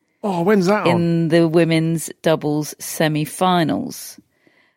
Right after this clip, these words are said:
Speaker 2: Uh, I
Speaker 1: Oh, what's
Speaker 2: think,
Speaker 1: that?
Speaker 2: David, that it'll be Thursday.
Speaker 1: Okay.
Speaker 2: Uh, Mattek-Sands and Swiatek beat Jurak and Klipac today, three and two.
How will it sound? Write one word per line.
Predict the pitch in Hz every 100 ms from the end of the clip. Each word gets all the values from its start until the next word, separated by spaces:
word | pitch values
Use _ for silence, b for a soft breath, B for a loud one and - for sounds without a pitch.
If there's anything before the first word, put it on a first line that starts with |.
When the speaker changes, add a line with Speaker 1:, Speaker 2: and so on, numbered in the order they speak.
| _ -
Speaker 2:
Uh, | 151 -
I | 156 -
Speaker 1:
Oh, |
what's | - -
Speaker 2:
think, | 254 214 -
Speaker 1:
that? | -
Speaker 2:
David, | 160 156 143 147 -
that | 151
it'll | 151 151
be | - 147 - - _ _
Thursday. | 143 143 143 143 139 139 135 151 147 - - - - - - - _ _ _ _ _ _ _ -
Speaker 1:
Okay. | 98 - 101 - _ _ _ _ _ - - _ 147
Speaker 2:
Uh, | 147 147
Mattek-Sands | 175 180 - - 165 143
and | 151
Swiatek | 143 160 151 - - - _
beat | 160 143 -
Jurak | 165 180 180 170 - -
and | 156 147
Klipac | - 202 196 165 - - -
today, | 147 139 131
three | 131 - 147 147 143 - -
and | 135 135 - -
two. | - - 131 127